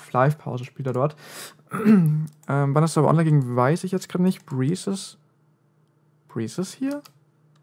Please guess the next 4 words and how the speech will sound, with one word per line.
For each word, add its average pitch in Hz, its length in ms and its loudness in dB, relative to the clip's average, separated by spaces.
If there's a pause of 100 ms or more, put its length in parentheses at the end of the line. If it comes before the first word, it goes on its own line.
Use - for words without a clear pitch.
(720)
Ernsthaft? 220 600 -6 (1000)
Wait, 123 500 -4
ist - 260 -10
das? 156 360 -4